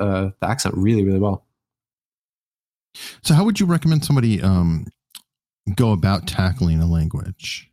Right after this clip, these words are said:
Speaker 1: Yeah, so a language is, you know, that's, like, a huge thing. It's just like, "Oh my God, how do I even start?"
Speaker 2: Mm-hmm.
Speaker 1: Um, but that's the thing now, now that I've learned a few, like, three, four,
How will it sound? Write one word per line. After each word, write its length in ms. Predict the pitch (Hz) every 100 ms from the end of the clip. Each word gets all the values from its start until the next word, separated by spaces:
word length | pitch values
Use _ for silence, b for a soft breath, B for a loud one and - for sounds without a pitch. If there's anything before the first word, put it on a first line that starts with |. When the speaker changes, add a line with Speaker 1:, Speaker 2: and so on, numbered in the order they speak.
| _ B B B
Speaker 1:
Yeah, 240 | 165 262 262
so 280 | - 190 160
a 80 |
language 640 | 147 143 165 208 254 202 139 139
is, 680 | 147 135 123 113 - - _ -
you 140 | 139
know, 320 | 135 107 101 - _
that's, 180 | - 131
like, 120 | 135
a 60 | 127
huge 420 | 104 143 139 135
thing. 260 | - 131 101
It's 100 | 101
just 160 | 117
like, 160 | 131 127
"Oh 100 | 156
my 160 | 156 143
God, 220 | 139 131
how 140 | 131
do 100 | 139
I 80 | 127
even 160 | 123 110
start?" 340 | - 123 107
Speaker 2:
Mm-hmm. 300 | 92 85 - -
Speaker 1:
Um, 360 | 117 120 117 117 _ -
but 120 | 131
that's 160 | 180 202
the 60 |
thing 240 | 208 208 175
now, 280 | 143 139 147
now 160 | 135
that 120 | 156
I've 120 | 151 127
learned 180 | 123
a 20 | 117
few, 220 | - 120
like, 180 | 107 98
three, 200 | - 113
four, 340 | - 107 107